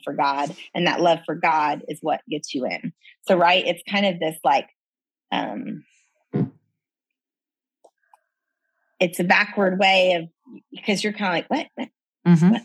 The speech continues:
Speaker 1: Okay." You know, like,
Speaker 2: Yep.
Speaker 1: "Oh, I can see, like, I am a sinful person," or
Speaker 2: Yep.
Speaker 1: "I do fall short," or "There are things I don't know," or "I am selfish," or, you know, like, "Oh, I wanna
Speaker 2: Mm-hmm.
Speaker 1: work on that." And my mom will say that all the time. She's like, "You know, there are things that will kinda catch my attention." And I'd be like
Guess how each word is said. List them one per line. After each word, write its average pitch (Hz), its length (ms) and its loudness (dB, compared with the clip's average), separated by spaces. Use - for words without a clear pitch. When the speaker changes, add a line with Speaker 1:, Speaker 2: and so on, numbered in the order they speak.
Speaker 1:
Okay." 226 400 0
You 220 120 2
know, 190 140 2
like, 180 120 4
Speaker 2:
Yep. 156 180 6
Speaker 1:
"Oh, - 20 2
I 247 100 2
can 302 180 0
see, 202 160 0
like, 196 160 0
I 220 100 2
am 285 240 2
a 240 60 -2
sinful 175 340 -4
person," 165 420 -2
or 160 260 -2
Speaker 2:
Yep. 151 160 2
Speaker 1:
"I 160 80 6
do 277 180 4
fall 220 180 2
short," 180 320 0
or 180 80 2
"There 220 160 2
are 294 160 2
things 226 240 -2
I 202 80 2
don't 185 180 -4
know," 175 200 0
or 185 180 2
"I 233 60 0
am 285 240 0
selfish," 196 600 0
or, 175 180 -2
you 226 120 -2
know, 180 280 2
like, 170 180 0
"Oh, 277 100 4
I 233 140 6
wanna 208 220 2
Speaker 2:
Mm-hmm. 220 140 2
Speaker 1:
work - 80 0
on 196 120 0
that." 170 260 -4
And 190 60 -6
my 185 80 -2
mom 196 180 0
will 196 80 -2
say 196 140 2
that 185 120 2
all 185 100 2
the - 40 -8
time. 185 200 0
She's - 200 -4
like, 175 160 0
"You 208 80 -4
know, 185 80 2
there 190 120 2
are 185 40 -4
things 247 220 4
that 214 120 2
will 185 120 -4
kinda 208 220 -2
catch 208 200 -2
my 190 80 0
attention." 202 440 0
And 185 120 0
I'd 175 120 2
be 190 100 4
like 180 240 4